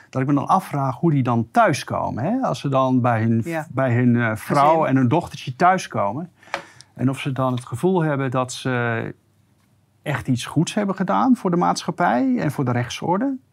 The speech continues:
Speaker 1: Hè? Als ze dat dochtertje dan vraagt van, eh,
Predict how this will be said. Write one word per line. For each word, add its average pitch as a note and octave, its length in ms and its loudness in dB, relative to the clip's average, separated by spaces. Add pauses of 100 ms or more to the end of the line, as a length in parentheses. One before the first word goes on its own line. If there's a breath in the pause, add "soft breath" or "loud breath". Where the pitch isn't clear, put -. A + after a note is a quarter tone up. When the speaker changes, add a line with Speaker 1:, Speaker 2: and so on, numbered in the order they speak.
(540 soft breath)
Speaker 1:
Hè? A#3+ 280 0
Als D#3 140 -2
ze D#3 60 -8
dat D3+ 180 0
dochtertje G3 420 -2
dan E3+ 180 2
vraagt E3 400 2
van, D#3+ 360 2
eh, D3 160 0